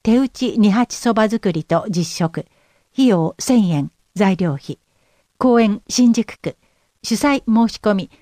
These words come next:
往復はがきに記載例の通り記入し、十一月十四日必着までに新宿区消費生活モニターオービー会、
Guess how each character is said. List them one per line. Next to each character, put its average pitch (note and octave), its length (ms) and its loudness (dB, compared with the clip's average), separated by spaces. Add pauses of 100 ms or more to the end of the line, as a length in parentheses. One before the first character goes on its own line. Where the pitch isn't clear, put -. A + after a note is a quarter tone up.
(200)
往 D4 140 2
復 - 220 -6
は D4 120 0
が C4+ 140 2
き G#3 160 -2
に F#3 220 -6
記 - 80 -6
載 D4 240 0
例 F#3+ 160 2
の F#3 140 -2
通 G#3+ 240 0
り E3+ 120 -2
記 G3+ 140 0
入 F#3+ 200 2
し、 F#3+ 220 -6 (320)
十 D4 220 4
一 C#4+ 200 -2
月 C4+ 260 2
十 C4+ 220 2
四 G3 280 2
日 - 240 -4
必 - 180 -18
着 E3 340 -8 (160)
ま A#3+ 160 4
で G3+ 120 2
に F#3 160 -2 (240)
新 D4+ 260 0
宿 - 240 -6
区 G3+ 260 0
消 C#4+ 180 0
費 C4+ 80 -2
生 C#4 260 -2
活 C4 260 -2
モ B3 140 4
ニ A3 120 2
タ E3 260 0
ー - 60 -4
オ A3+ 200 2
ー - 20 -2
ビ G3 160 0
ー - 40 -20
会、 D3+ 260 -6